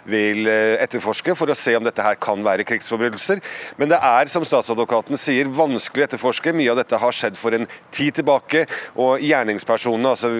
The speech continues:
hvis det da er russiske soldater som står bak, de er ikke lenger i landet, de er ikke mulig å få tak i. Men for Ukraina er det samtidig viktig å understreke omfanget av disse mulige krigsforbrytelsene.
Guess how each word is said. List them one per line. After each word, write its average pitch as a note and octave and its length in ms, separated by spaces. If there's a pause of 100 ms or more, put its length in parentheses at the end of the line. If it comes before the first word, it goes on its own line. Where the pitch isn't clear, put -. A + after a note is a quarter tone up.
hvis A#2 240
det - 20
da A2 220
er A2 60
russiske A#2+ 420
soldater A#2+ 400
som A#2+ 160
står B2 240
bak, B2 240 (240)
de D3+ 80
er A2 200
ikke A#2 520
lenger A#2 320
i A2+ 200
landet, B2+ 360
de C#3+ 80
er G#2+ 80
ikke G#2+ 240
mulig G2+ 240
å G2 80
få A2 220 (300)
tak A#2+ 260
i. E3+ 100 (200)
Men F3 160
for E3 160
Ukraina C3+ 320 (120)
er F#2+ 60
det G2+ 100
samtidig A#2+ 460
viktig C#3+ 560
å D3 160
understreke A2 540
omfanget A#2 640 (200)
av A#2 220
disse A2+ 380
mulige G2 420
krigsforbrytelsene. F2+ 800